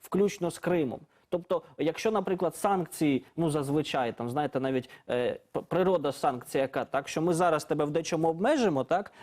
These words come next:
але в тебе є шанс, е, виправитися, почати себе гарно поводитися, і тоді санкції будуть зняті. Така ж природа швидкого політичного рішення.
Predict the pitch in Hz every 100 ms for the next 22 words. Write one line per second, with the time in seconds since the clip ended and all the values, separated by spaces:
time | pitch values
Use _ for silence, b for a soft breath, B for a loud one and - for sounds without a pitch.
0 | - 147 160 214 190 175 160 190 170 -
1 | B - 131 123 120 117 254 285 214 151
2 | 135 131 120 - 151 185 170 170 151 170
3 | 170 151 170 202 269 208 160 156 147 170
4 | 202 202 180 - 165 165 156 147 165 117
5 | 113 127 117 127 - - 175 196 160 B
6 | B 156 156 - 175 156 156 147 156 143
7 | 147 147 143 127 107